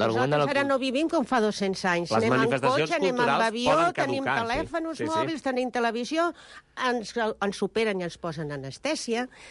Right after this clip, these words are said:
Speaker 2: És a dir, que, a veure si nosaltres acceptarien ara, o que ens traguessin un queixal i no ens pogués-, no ens posessin a nosaltres una injecció.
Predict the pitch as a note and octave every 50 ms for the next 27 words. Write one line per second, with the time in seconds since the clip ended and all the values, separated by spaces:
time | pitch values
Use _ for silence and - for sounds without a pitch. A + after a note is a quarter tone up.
0 | - - - - A3+ - C4 C4+ A3+ D4 E4 - - G#3 E3+ - - - - C#3
1 | E3+ A#3 D4+ F4 - - C4+ A#3+ G#3 F3+ G3+ F#3+ - F3+ F3+ D3 F3 - - F3+
2 | - - E3 C#3+ D#3+ G#3 A#3 E3 D#3 F#3 B3+ E4 E4+ A#3+ G3+ G3+ F#3+ - G3+ F#3
3 | - - G#3 G3+ G#3 G3+ F#3+ G3+ G3 F#3+ F#3 - F3+ E3+ - - A#3+ B3+ A#3 G#3
4 | G3 G3 F#3 E3+ - - F#3 E3 F3+ E3+ D#3 F3 F3+ F3+ D#3+ - - F3 D#3 F3+
5 | F3+ E3 - F3+ E3+ F3 E3+ D#3+ E3+ D3+ E3+ E3 D3 - D#3 C3 D#3+ D#3+ D#3+ D#3
6 | D3+ D3 C#3+ - - - A#3+ A3 F3